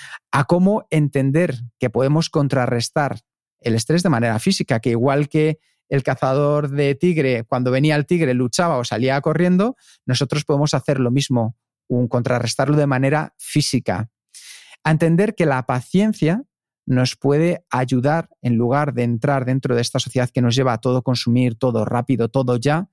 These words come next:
a decir, "No, vamos con más paciencia", eso también calma el ritmo del estrés. A poder recordar que cuando éramos jóvenes y jugábamos,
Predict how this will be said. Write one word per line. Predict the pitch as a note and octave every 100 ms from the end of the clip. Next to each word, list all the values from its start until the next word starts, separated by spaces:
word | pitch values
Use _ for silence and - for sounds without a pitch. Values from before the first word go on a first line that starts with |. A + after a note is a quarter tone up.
| _ _ _ -
a |
decir, | B2 - A#2+
"No, | D#3
vamos | D3+ D3 E3+
con | - D3
más | D#3 D#3
paciencia", | C3+ - D3+ - A2+
eso | - C#3 E3 -
también | A2+ B2 C3+ C#3
calma | B2+ B2 B2
el | A2
ritmo | G#2 A#2 A#2+
del | -
estrés. | - - B2+ - - _ _ - - _ -
A | C3
poder | C3+ D#3
recordar | F3+ F3+ D#3 E3+ F3+
que | D#3
cuando | B2 B2
éramos | C#3+ D#3 D3+ -
jóvenes | E3+ D#3 C3+ C3
y | B2
jugábamos, | - C3 D3 D#3+ C#3+ E3+ - -